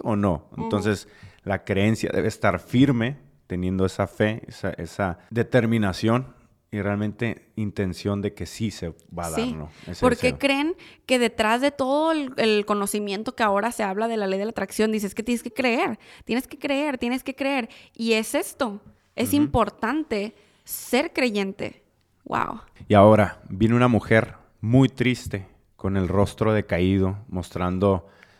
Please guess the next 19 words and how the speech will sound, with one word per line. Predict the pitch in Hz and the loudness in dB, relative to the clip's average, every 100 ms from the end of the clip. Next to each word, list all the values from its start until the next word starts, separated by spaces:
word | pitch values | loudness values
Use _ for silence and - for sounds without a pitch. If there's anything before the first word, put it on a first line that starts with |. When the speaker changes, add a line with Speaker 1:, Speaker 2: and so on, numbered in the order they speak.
| _ | _
Speaker 1:
debilidad, | 92 92 87 87 87 95 98 - - _ | -2 0 2 2 4 2 0 -8 -20 _
sin | - 107 92 | -6 -4 -4
fuerza | - 95 87 95 | 0 0 0 -6
física, | 107 113 98 107 - 113 107 - _ _ _ _ _ _ | -2 -2 -2 -6 -2 -4 -4 -10 _ _ _ _ _ _
y | - 101 95 | -4 -2 0
prácticamente | - 90 107 104 98 95 113 | 0 -2 -2 0 0 2 2
diciendo, | 101 - 101 101 107 - - | 0 0 0 2 0 -2 -10
"No | 98 98 | -4 -2
me | 107 | 0
merezco | 101 92 90 - 107 | 2 2 0 0 2
nada. | 101 98 87 78 - _ _ _ _ _ _ _ _ | 4 6 4 0 -12 _ _ _ _ _ _ _ _
Soy | - 104 | -4 0
una | 104 110 | 2 4
miserable | 107 - 98 98 104 | 2 2 4 6 4
pecadora, | - 107 - 92 101 110 110 - - _ _ _ | 2 0 2 4 4 4 0 -8 -20 _ _ _
pero | - 113 95 | -2 0 2
por | 104 | 0
favor, | 95 95 90 98 - - - _ _ | 2 2 6 4 2 -6 -20 _ _
concédeme | - 107 95 - 123 117 110 101 95 | -4 -2 -2 0 4 4 4 0 -4